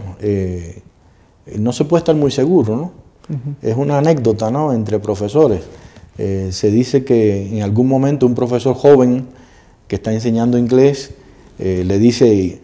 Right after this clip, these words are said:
Speaker 1: eh, al auditorio, ¿no? El verbo be y el do no se usan nunca juntos. Y hay un maestro que está observando la,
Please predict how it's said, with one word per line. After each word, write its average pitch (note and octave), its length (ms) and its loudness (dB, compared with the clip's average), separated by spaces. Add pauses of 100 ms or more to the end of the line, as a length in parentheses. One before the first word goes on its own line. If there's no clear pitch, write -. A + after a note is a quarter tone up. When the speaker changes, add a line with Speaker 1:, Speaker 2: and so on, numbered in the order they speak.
(100)
Speaker 1:
eh, G2+ 160 -4
al G2+ 140 0
auditorio, G#2 680 2
¿no? C3 420 -4
El - 60 -8
verbo B2 360 2
be E3 440 2 (400)
y G#2 120 0
el G2+ 200 2
do D#3 360 8
no C3 140 6
se D3+ 180 4
usan D3 360 4
nunca C3 280 0
juntos. G#2 600 -2 (1300)
Y G2 100 -4
hay G#2+ 100 2
un A#2 100 4
maestro B2+ 340 2
que G2+ 100 -2
está A2 180 2
observando G#2+ 960 0
la, F2 300 -2